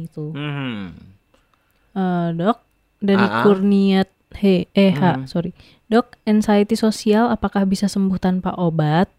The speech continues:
Speaker 2: Mhm, bisa saja.
Speaker 1: Bisa ya?
Speaker 2: Bisa saja.
Speaker 1: Dengan
Speaker 2: Ada
Speaker 1: psikoterapi itu?
Speaker 2: kemungkinan. Iya, bisa saja.
Speaker 1: Hmm.
Speaker 2: Tetapi pada tahap apa? Makanya perlu kita, ah, assessment awal, ya kan?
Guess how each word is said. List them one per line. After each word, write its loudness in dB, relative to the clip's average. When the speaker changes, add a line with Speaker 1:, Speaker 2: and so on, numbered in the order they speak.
Speaker 2:
Mhm, -6
bisa -4
saja. -6
Speaker 1:
Bisa -6
ya? -6
Speaker 2:
Bisa -10
saja. -14
Speaker 1:
Dengan -2
Speaker 2:
Ada -4
Speaker 1:
psikoterapi -4
itu? -2
Speaker 2:
kemungkinan. -6
Iya, -4
bisa -12
saja. -8
Speaker 1:
Hmm. -12
Speaker 2:
Tetapi -2
pada -8
tahap -18
apa? -14
Makanya -8
perlu -6
kita, -16
ah, -20
assessment -10
awal, 0
ya -6
kan? -2